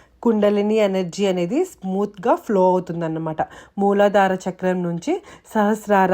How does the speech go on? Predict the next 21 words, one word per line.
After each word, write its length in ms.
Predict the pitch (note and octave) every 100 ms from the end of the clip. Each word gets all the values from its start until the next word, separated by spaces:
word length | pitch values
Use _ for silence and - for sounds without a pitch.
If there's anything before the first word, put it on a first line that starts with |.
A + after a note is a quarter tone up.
| F#3
చక్రం 460 | F#3 E3+ F3 F3 E3+
వరకు 320 | E3+ E3+ F3+
కూడా 380 | - F3 E3+ D#4+ E4 - _ _
ఈ 120 | G3+ G3 F#3+
శ్లోకాన్ని 600 | F#3 G3+ F#3 G3+ G3+ F#3+
జ-, 180 | F3 - F3+
ధ్యానించుకోవడం 720 | F#3 F#3+ G3 F#3+ - F#3 F3 F3
వల్ల, 200 | D#3+ E3
అంటే 240 | E3 E3+
అమ్మవారిని 460 | E3+ F3 G3 A3 A3
మనం 240 | G3 F3+
ధ్యానించుకోవడం 800 | F3+ F3 E3 F3 F3+ - F3+ E3+ D#3+
వల్ల 220 | D#3+ F#3 F4 E4 - - -
ఇది 320 | A3+ A3+ G#3+ A#3
అంతా 360 | G3+ G#3+ G#3+ C4+
కూడా 280 | B3+ G3 G3+
మనకి 400 | F3+ D#3+ - F#4 E4
చక్కగా 580 | - - - A3 G3+ G#3+ F4+ G4 - - _
స్మూత్‌గా 520 | - B3 C#4+ D#4 - D#4
ఫ్లో 240 | B3+ G#3+ G3+
అవుతుందన్నమాట. 680 | F#3+ F3 F3 D#3+ D#3 D3+